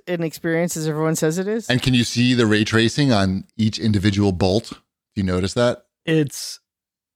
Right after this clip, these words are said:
Speaker 3: it's pretty fantastic looking.
Speaker 2: Okay,
Speaker 3: I,
Speaker 2: awesome.
Speaker 3: I, I will say it,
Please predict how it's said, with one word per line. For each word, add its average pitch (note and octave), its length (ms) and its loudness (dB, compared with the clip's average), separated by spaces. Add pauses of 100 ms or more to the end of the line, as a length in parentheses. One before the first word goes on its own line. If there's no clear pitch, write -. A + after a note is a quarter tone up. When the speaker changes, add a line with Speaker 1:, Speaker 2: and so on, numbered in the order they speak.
Speaker 3:
it's D#3 300 2
pretty D3 240 0
fantastic A#2 600 0
looking. G#2+ 420 -6
Speaker 2:
Okay, G#2 280 -2
Speaker 3:
I, B2 100 2
Speaker 2:
awesome. C3 360 0
Speaker 3:
I, C#3+ 60 -2
I - 40 2
will C#3 200 2
say B2 340 0
it, B2+ 260 -6